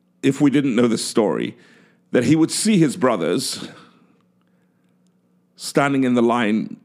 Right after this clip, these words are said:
to purchase food and declare, "Father, forgive them, for they knew not what they did."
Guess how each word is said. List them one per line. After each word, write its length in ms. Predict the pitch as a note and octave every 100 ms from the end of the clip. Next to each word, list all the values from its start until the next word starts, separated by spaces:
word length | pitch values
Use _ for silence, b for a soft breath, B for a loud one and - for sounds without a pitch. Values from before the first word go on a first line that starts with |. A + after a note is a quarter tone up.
| _ -
to 100 | -
purchase 380 | B2+ - B2+ -
food 340 | - A2 G2
and 140 | G#2+
declare, 400 | G2+ - A#2 A#2 - -
"Father, 440 | - G#3 D3 B2
forgive 440 | - G#2 A2+ G2
them, 240 | F#2 - - _ _ b b b b b b b
for 160 | - B2
they 140 | A#2+
knew 160 | B2 C3+
not 200 | B2+ -
what 200 | A#2 -
they 120 | A2+
did." 520 | G#2 A#2 E2 - -